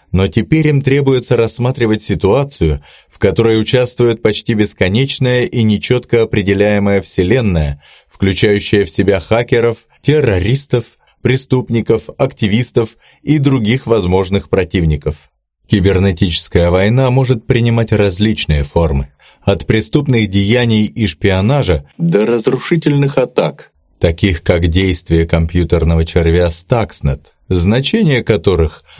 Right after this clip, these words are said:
остается в большой степени недооцененным и неверно понятым, поскольку это новое явление, которому сложно противостоять. С две тысячи восьмого года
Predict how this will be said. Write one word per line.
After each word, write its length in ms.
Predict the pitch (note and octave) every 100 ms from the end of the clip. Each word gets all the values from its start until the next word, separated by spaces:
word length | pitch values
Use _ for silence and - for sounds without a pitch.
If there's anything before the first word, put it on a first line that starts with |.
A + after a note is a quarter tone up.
| -
остается 680 | - - E3+ F3+ F#3+ - E3
в 60 | C#3+
большой 420 | C3 C3+ - C#3
степени 640 | C3+ C#3 C3 B2+ B2 A#2+ -
недооцененным 1120 | A#2 A#2 A#2 A#2 A#2 - B2 C#3+ B2 F2 D#2+ D#2 -
и 100 | G2
неверно 480 | F#2+ F#2+ G2+ G2+
понятым, 580 | G2+ C3 G2+ E2+ D2+ C#2+ - - _
поскольку 440 | A#2+ C3 F3+ E3 C#3+
это 200 | C3+ B2
новое 380 | C3+ C#3 A2+
явление, 640 | G2 F#2+ F2+ B2+ C#3+ C3 A#2+
которому 520 | G#2+ F2+ G2+ G2 G2
сложно 560 | - G2 C#3 C3+ A#2+ A2
противостоять. 840 | A2 G#2 F#2 E2+ E2+ D#2 C#2+ - _ _ _ _ -
С 180 | E2
две 220 | D#2+ G2+ G#2+
тысячи 420 | B2 A2 - F#2
восьмого 560 | F#2 - G#2 F#2+ F2
года 480 | F2 C3+ C3 B2+ -